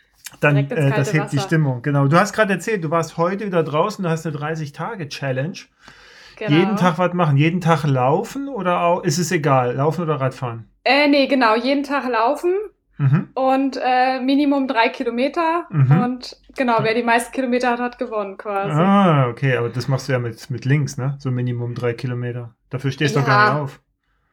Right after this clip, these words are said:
Speaker 2: <laughs> Eigentlich nicht.
Speaker 1: Ja.
Speaker 2: Dafür zieh ich mich gar nicht erst um.
Speaker 1: Ja. Ab-, aber sag mal, fährst du Fahrrad jetzt so, wenn das so dunkel ist? Weil ehrlicherweise, ich hab,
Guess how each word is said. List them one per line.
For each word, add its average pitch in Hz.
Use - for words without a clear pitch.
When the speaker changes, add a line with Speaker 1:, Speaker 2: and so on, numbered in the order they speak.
Speaker 2:
<laughs> 269
Eigentlich 320
nicht. 370
Speaker 1:
Ja. 135
Speaker 2:
Dafür 233
zieh -
ich 311
mich 277
gar 254
nicht 285
erst -
um. 277
Speaker 1:
Ja. 147
Ab-, -
aber 170
sag 247
mal, 202
fährst 208
du 220
Fahrrad 180
jetzt 233
so, 220
wenn 208
das 202
so 180
dunkel 196
ist? 214
Weil 180
ehrlicherweise, 185
ich 180
hab, 196